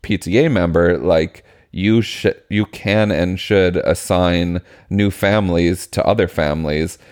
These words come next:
And, like, you know, you can invite them for dinner, like, every week. Um,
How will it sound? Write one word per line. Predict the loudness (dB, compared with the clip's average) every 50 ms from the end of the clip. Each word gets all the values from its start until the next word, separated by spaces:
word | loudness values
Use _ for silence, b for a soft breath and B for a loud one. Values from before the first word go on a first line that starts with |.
| b b b b
And, | -4 -2 -2
like, | 0 0 0 -2 -2 -6 -14 -20 _ _ _ -10
you | -8 -6 -4
know, | -4 -4
you | -4 -4
can | -4 -4 -4
invite | -2 -2 0 0 0 0 0 0
them | -2 0 0 -2 -6 -8 _ _
for | -8 -4 -4 -2
dinner, | 0 0 0 2 2 2 2
like, | 2 2 0 0 -6 -14 -20 -20 _ _ -6
every | -4 0 0 0
week. | 2 2 2 0 -2 -4 -8 -18 -20 _ B B B B B B
Um, | -2 0 0 0 0 -2 -4 -6 -8